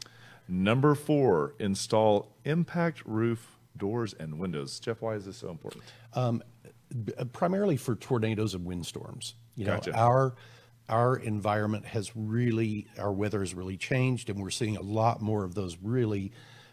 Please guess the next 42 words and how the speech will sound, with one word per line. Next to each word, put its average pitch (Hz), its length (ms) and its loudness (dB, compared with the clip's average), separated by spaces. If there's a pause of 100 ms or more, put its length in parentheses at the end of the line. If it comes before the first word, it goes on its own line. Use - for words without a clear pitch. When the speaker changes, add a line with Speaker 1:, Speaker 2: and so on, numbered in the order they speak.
Speaker 2:
vicious 110 420 0
storms 104 440 -2
come 98 220 -6
through. 98 320 -2 (480)
And, 101 540 -4
you 120 140 -2
know, 104 80 -4
they 147 160 4
can 147 140 -6
pick 123 160 0
up 104 160 -8
two-by-fours 104 560 -2
and 104 260 -4
throw 123 240 0
'em 104 100 -2
through 107 200 -4
Speaker 1:
Hmm. 101 60 -2
Speaker 2:
windows. 98 380 -4
They 113 120 -2
can 107 280 -6 (180)
pick 120 140 -6
up 110 160 -8
two-by-fours 123 480 -4
and 98 100 -8
throw 131 160 0
'em 120 80 -2
through 120 120 -4
the 104 80 -4
side 110 220 0
of 92 60 -8
your 85 100 -10
house 110 320 -6
Speaker 1:
Yep. - 100 -2
Speaker 2:
if 104 100 -8
you're 92 100 -4
a 80 40 -8
frame 87 380 -6
home. - 280 -12 (520)
Um, 101 340 2 (320)
but 120 160 4
impact-resistant, 131 920 2
impact-proof, 120 880 0